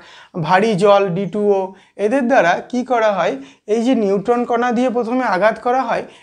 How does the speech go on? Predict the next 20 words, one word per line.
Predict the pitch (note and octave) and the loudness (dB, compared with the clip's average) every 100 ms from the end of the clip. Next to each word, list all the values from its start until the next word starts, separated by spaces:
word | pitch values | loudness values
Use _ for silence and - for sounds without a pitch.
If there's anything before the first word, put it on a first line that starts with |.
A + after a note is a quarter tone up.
| - | -8
এটাকে | F#3 A3+ B3 | -4 -2 0
অনেক | G3+ A#3 C#4+ - _ _ _ _ - | 0 0 -2 -6 _ _ _ _ -4
মানে | G#3+ | 0
লাইটলি | A#3 A#3 C#4+ C#4+ D#4+ D#4+ | 4 4 4 2 2 2
হালকা, | A3 F3+ E3 | 0 -2 -2
হা-, | - F#3+ G3 E3+ | -6 -8 -8 -4
হালকা | G#3+ C4 D4 C#4+ | -4 2 2 2
করে | - C4 | 2 2
আঘাত | G#3+ E3+ F3 | 2 2 -2
করা | - E3+ | -2 -4
হবে। | E3 D3 C#3+ - - - | -2 -4 -8 -12 -20 -6
তার | B3 | -4
ফলে | B3+ C#4 C4 | 0 0 0
কি | C4 C4+ | 0 2
হবে? | A3+ F3 C4+ - - - | 2 2 -2 -8 -16 -8
না | F#3 | -6
প্রচণ্ডভাবে | F#3+ - - A#3 C#4+ C#4+ D4+ D4+ B3 A#3+ A3+ A#3+ | -8 -12 -6 -2 0 0 2 0 0 0 0 -2
বিস্ফোরণ | A3+ G#3 - B3 B3 | -4 -6 -8 -4 -4
হয়ে | A3+ | -4
একবারে | B3+ G#3+ F3+ F3 F#3+ D#4+ | -2 -2 0 0 0 0